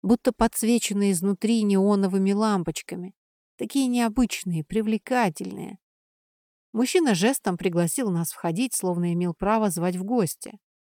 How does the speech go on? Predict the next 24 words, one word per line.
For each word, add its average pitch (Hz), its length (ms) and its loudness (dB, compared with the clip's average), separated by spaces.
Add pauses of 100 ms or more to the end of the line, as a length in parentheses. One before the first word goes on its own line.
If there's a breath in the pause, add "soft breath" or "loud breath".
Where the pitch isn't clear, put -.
(960)
Однако 311 400 0
Рут 233 220 2
решительно 190 500 0
двинулся 180 500 -4
за 254 200 -6
ним. 165 280 -6 (600)
Заметив 175 500 0
мою 175 200 2
нерешительность, 175 800 0 (160)
я 170 220 -4
так - 180 -4
и 180 40 -4
застыла 190 440 0
на 156 140 -2
пороге 160 340 -2
барака, 226 420 -2 (300)
ласково 202 500 -2
приобнял 170 520 0
за 151 160 -2
талию 233 320 0
и 165 40 -2
шепнул 170 420 -4
на 160 120 -2
ухо: 170 280 -12